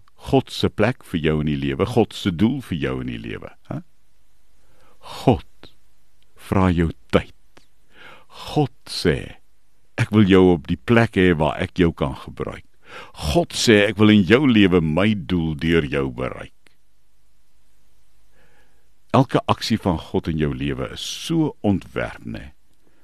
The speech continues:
om jou afhanklikheid aan hom meer te maak. Elke opdrag, kom ons sê elke taak wat God jou gee, het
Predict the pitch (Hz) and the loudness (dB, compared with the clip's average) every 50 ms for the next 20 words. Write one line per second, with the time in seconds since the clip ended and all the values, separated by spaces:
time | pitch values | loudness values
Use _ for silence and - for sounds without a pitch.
0 | - - - 101 107 104 98 101 104 90 - - - - - - - - - - | -20 -2 0 2 4 6 8 8 6 6 2 -4 -14 -20 -20 -20 -20 -20 -20 -20
1 | - - - - - - 95 - - - 82 107 139 151 - - 143 - - 120 | -20 -20 -20 -4 0 2 2 2 0 -2 0 0 0 0 0 0 -2 0 0 0
2 | 123 120 - - - - 90 90 80 76 78 80 87 95 98 92 90 90 - - | -2 -2 -4 -10 -6 -2 -2 -2 -2 -4 -4 -2 0 2 2 0 -2 -6 -10 -18
3 | - - 110 131 131 139 147 156 156 170 - - - - 123 127 107 101 - - | -18 -14 -12 -8 -6 -4 -2 0 -2 -2 -4 -6 -10 -10 -10 -8 -10 -12 -12 -16
4 | - - - - - - - - - - - 131 147 170 160 - 196 - 156 156 | -20 -20 -18 -18 -18 -18 -20 -20 -20 -2 4 4 4 4 4 2 0 0 0 -4
5 | - - 123 117 92 76 - - - - - 78 80 - - 135 151 147 - 170 | 0 2 4 4 4 2 0 -6 -16 -16 -14 -14 -14 -8 -4 -2 -2 0 0 -2
6 | - - 139 151 - - 143 - - - 151 143 147 139 107 - - - - - | 0 0 -2 0 2 0 -2 -2 -2 -2 0 2 2 2 0 -2 -6 -12 -20 -20
7 | - - - - - 76 73 98 101 101 - - - - 127 - - - 101 92 | -20 -20 -20 -16 -14 -6 -2 -2 -2 -2 -2 -10 -8 -8 -8 -8 -2 0 0 0
8 | - - - - 92 69 - - - - - - - - - - - - - - | 0 -2 -8 -10 -8 -8 -10 -10 -16 -20 -20 -20 -20 -20 -20 -20 -20 -20 -20 -12
9 | - 87 95 | -8 -8 -8